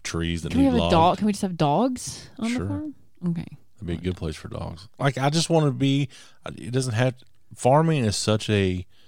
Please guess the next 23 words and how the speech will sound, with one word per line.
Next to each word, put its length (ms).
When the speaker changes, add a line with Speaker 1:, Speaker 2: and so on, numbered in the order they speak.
Speaker 1:
hard 420
job. 540
Like, 260
Speaker 2:
It's 140
not 180
your 120
thing. 400
Speaker 1:
not 300
just 200
that, 280
but 160
it's, 300
you 340
are 380
dependent 680
on 240
so 420
much 260
stuff 300
out 140
of 80
your 100
control. 440